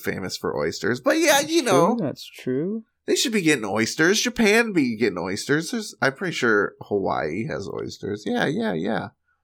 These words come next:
Speaker 1: California should be a place. You're right, man. They're, this person is not,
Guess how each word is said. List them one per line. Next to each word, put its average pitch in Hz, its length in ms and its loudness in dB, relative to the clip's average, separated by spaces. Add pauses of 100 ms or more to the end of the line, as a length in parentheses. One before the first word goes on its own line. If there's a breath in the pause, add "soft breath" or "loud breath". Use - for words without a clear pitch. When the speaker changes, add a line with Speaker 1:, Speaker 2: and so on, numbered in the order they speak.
(140)
Speaker 1:
California 254 400 0
should 247 160 -4
be 277 80 2
a 240 80 2
place. 302 320 -2
You're 196 180 2
right, 127 400 0
man. 95 340 -6 (1080 soft breath)
They're, 156 320 4
this 180 320 2
person 127 360 0
is 107 180 -4
not, 95 260 0